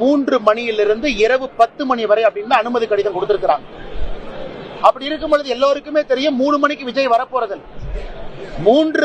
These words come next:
மணியிலிருந்து பத்து மணினா எட்டு மணி ஒன்பது மணிக்கு தான் வருவாங்க. காவல்துறை எதற்காக லாங் டியூரேஷனை கொடுக்குறீங்க? இன்னைக்கு விஜய் அவங்க லேட்டா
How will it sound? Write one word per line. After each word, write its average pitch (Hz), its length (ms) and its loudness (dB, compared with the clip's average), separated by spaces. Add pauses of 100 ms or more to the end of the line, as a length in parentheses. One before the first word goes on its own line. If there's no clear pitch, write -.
(100)
மணியிலிருந்து 302 560 0 (120)
பத்து 240 220 2 (100)
மணினா 247 360 0 (540)
எட்டு 262 240 2
மணி 311 120 2 (100)
ஒன்பது 254 260 2
மணிக்கு 240 220 -8
தான் 226 140 4
வருவாங்க. 220 320 4 (600)
காவல்துறை 330 640 6 (140)
எதற்காக 302 480 4 (160)
லாங் 339 320 6
டியூரேஷனை 262 480 0
கொடுக்குறீங்க? 220 400 0 (1000)
இன்னைக்கு 233 280 4
விஜய் 302 260 4
அவங்க 294 260 0
லேட்டா 294 260 2